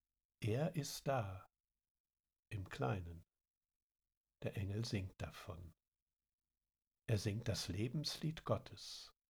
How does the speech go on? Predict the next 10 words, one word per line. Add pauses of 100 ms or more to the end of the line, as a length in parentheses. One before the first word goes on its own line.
(540)
vom
Himmel
hoch, (1200)
hier
auf
Erden. (4000)
Verweilen
in
der
Gegenwart.